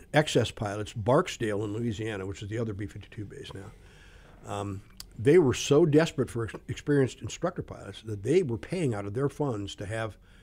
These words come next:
me and the squadron commander rotate down there a week at a time each. And they were paying for that. And the squadron commander and I were, were the last, we were it for the three fortieth Bomb Squadron. And, uh, he said, "When you're home, you gotta go into the office and,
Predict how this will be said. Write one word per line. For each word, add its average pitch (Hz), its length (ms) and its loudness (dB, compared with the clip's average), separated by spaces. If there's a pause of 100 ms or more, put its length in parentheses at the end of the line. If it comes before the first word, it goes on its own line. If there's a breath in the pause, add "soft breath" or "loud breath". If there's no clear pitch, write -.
(160 soft breath)
me 135 280 6
and 131 100 4
the 113 60 0
squadron 123 320 -4
commander 113 540 -6 (540)
rotate 113 400 -2
down 110 240 -6
there 104 240 -10
a 107 60 -14
week 104 180 -8
at 104 80 -8
a 92 40 -12
time 120 360 -14
each. 110 280 -14 (160)
And 101 100 -10
they 117 80 -2
were 113 100 -6
paying 110 360 -14
for 117 80 -20
that. 107 100 -20 (960 soft breath)
And 98 120 -6
the 98 40 -6
squadron 151 260 4
commander 147 320 8
and 131 100 6
I 131 120 8
were, 120 120 4 (220)
were 131 180 6
the 123 100 6
last, 123 340 0
we 135 80 4
were 123 160 0
it 117 180 -4
for - 140 -12
the 117 80 -12
three 107 140 -6
fortieth 92 300 -10
Bomb - 160 -14
Squadron. - 300 -16 (880 soft breath)
And, 98 280 -4
uh, 98 180 -2
he 107 220 -6
said, 127 240 4
"When 127 120 6
you're 120 100 4
home, 160 240 8
you 131 60 6
gotta 135 160 6
go 127 120 6
into 135 140 8
the 127 60 8
office 123 420 2
and, 110 180 -6